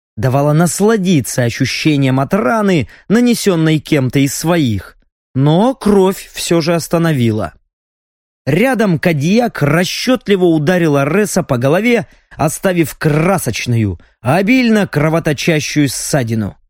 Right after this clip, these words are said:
Тому предстояло снова имитировать сильное сотрясение,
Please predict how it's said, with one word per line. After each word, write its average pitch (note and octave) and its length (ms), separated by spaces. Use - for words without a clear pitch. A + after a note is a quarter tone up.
Тому G#3 280
предстояло A3 640
снова F3+ 560
имитировать D3 640
сильное E3 500
сотрясение, B2+ 1000